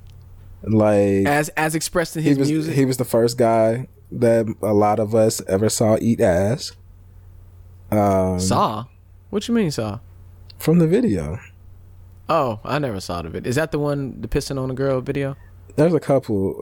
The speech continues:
Speaker 1: of videos. So there's one that's out there still that you can see, which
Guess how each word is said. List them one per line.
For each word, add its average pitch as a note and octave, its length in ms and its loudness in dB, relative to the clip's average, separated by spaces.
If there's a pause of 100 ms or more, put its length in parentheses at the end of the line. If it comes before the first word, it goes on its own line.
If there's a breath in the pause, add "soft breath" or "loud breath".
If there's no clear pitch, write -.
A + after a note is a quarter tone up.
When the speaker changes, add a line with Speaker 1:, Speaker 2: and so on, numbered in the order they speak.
Speaker 1:
of F#2+ 80 -2
videos. F2+ 580 2
So - 320 0
there's G#2 300 4
one G2+ 300 2
that's F#2 180 2
out F#2+ 220 2
there G2+ 180 2
still A2 580 0 (440)
that A2 180 2
you A#2+ 60 0
can A#2 100 0
see, A2 320 2
which G2+ 340 0